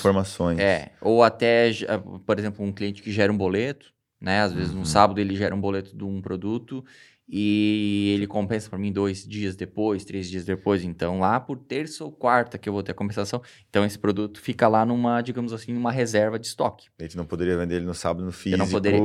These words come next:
Speaker 2: exatamente.
Speaker 1: E às
Speaker 2: É.
Speaker 1: vezes o cara nem vai pagar o boleto.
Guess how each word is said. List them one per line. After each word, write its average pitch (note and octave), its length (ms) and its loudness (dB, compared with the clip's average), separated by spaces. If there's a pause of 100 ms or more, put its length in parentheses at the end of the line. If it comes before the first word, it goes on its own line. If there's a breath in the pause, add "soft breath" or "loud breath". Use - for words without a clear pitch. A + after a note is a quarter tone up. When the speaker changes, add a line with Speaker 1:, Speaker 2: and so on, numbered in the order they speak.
Speaker 2:
exatamente. G#2+ 680 0
Speaker 1:
E G2+ 80 2
às G2 80 6
Speaker 2:
É. - 20 6
Speaker 1:
vezes G2+ 120 2
o - 40 -12
cara G#2+ 160 6
nem G#2+ 100 2
vai A2+ 140 4
pagar G#2+ 220 4
o - 20 4
boleto. F2 360 2